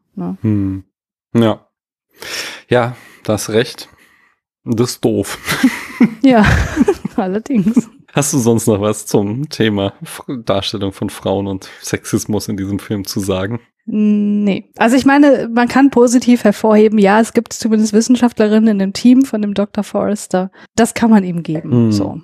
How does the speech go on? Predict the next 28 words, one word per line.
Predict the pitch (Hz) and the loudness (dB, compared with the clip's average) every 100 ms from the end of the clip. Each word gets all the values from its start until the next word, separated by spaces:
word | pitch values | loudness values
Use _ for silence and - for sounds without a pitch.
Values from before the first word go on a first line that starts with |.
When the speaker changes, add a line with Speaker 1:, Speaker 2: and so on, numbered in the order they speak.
| - | -2
Speaker 2:
Ja, | 131 | -2
ist | - | -2
die | |
Frage, | - 135 127 | 0 2 4
wie | 110 | 2
viel | - 123 | 0 -2
ich | 117 | 0
da | - | -4
aus | 113 - | -4 -4
meiner | 107 107 | -2 -2
heutigen | 101 110 92 | -2 -4 -4
Sicht | 104 - | -8 -6
reinliest, | 98 101 101 107 101 | -4 -4 -4 -6 -6
aber | 101 101 | -6 -4
sie | |
ist | 98 | -6
ja | 104 | -8
eigentlich | 107 110 | -8 -12
auch | - | -12
die | - | -10
einzige, | 98 - 107 | -8 -8 -10
die, | 104 107 - _ _ _ - | -8 -10 -14 _ _ _ -20
äh, | - | -16
auf | - - | -14 -6
dem | 104 | -4
richtigen | 104 - 101 90 | -4 -4 -6 -4
Weg | 98 123 | -8 -8
ist. | - 101 | -10 -12